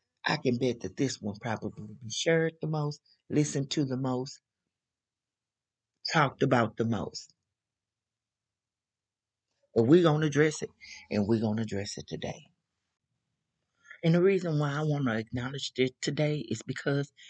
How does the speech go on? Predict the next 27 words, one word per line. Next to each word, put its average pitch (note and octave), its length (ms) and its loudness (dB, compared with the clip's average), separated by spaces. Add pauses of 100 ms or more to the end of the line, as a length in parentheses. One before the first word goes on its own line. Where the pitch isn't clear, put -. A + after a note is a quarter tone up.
(280)
I F#3 60 -4
want A#3 260 4
it G#3+ 120 -2
to - 100 -12
change. D3+ 840 -2 (640)
You E3+ 140 6
know, D#3+ 160 6
we, E3+ 380 2
we F3 180 4
have D#3 220 -2
so E3+ 240 2
many E3 300 0
battles C3 760 -4
to D3 80 -12 (180)
fight C3 340 -2 (800)
that D3 240 4
the A#2+ 200 0
battle C#3+ 480 -2
within D3 440 -2
your C3+ 200 0 (100)
own D3+ 280 -4
community F3 880 -2 (560)
is F#3 200 2
not F3 220 0
a E3 60 2
good C#3 380 -2
one. F#2+ 160 -10